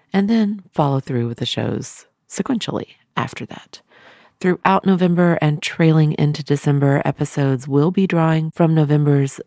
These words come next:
month-long focus on gratitude. So very little discussion of pen and ink and illustrated journals and the watercolor that I am now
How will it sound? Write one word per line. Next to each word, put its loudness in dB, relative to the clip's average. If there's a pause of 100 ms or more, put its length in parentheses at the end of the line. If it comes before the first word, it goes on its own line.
month-long -2 (440)
focus 0
on -2
gratitude. -4
So 0 (240)
very 6
little 4
discussion -4
of -6
pen 0
and 0
ink 2
and -4
illustrated -6
journals 0 (720)
and 0 (600)
the 0
watercolor 0
that -4
I -2
am 0
now -2